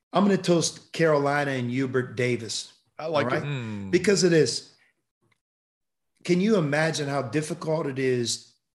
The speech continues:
Speaker 1: to be a first-year head coach at Carolina,
Speaker 2: No.
Speaker 1: replacing everything, and then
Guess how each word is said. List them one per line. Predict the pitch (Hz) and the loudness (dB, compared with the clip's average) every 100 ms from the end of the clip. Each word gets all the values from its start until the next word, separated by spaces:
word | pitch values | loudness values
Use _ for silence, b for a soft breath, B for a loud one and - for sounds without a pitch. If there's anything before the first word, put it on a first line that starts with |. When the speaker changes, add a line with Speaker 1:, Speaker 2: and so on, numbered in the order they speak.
| - | -12
Speaker 1:
to | 123 | -6
be | 139 139 131 | -2 0 0
a | |
first-year | 127 - 143 143 - 139 131 | -2 0 0 0 -4 -2 0
head | 123 127 127 | 0 -2 -2
coach | 139 127 123 | -2 -2 -2
at | 117 - _ - | -8 -12 _ -4
Carolina, | 139 131 123 123 120 117 113 - | 0 0 0 -2 -2 -4 -8 -14
Speaker 2:
No. | - - _ _ - | -20 -20 _ _ -8
Speaker 1:
replacing | 123 - 165 165 - 151 135 | -6 0 2 2 0 -2 -2
everything, | 135 131 127 135 127 123 120 | -2 -2 -4 -4 -2 -2 -4
and | 117 | -4
then | 123 120 117 | -2 -4 -6